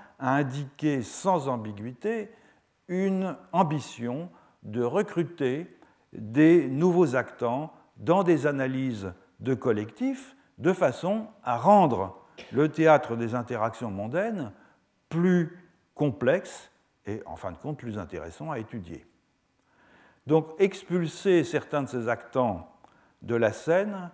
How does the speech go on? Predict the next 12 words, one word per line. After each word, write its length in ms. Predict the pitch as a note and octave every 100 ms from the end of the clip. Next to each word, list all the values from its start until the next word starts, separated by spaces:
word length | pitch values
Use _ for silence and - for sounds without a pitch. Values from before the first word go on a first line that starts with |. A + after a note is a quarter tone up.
| _ _ -
ne 120 | A2+
pourra, 580 | A#2+ C3+ C3 C3 F3+ F#3+
à 100 | -
mon 180 | A2+ A2
sens, 340 | - D#3+ F#3 -
qu'appauvrir 800 | C#3+ - C3 G2+ C3 D3 E3+ -
la 160 | G#2+ A2+
vie 300 | G#2+ C#3 D#3
des 300 | - G#2 G#2+
actants 320 | F#2 - A2
qui 160 | G#2+
restent, 440 | D#2 D2 - _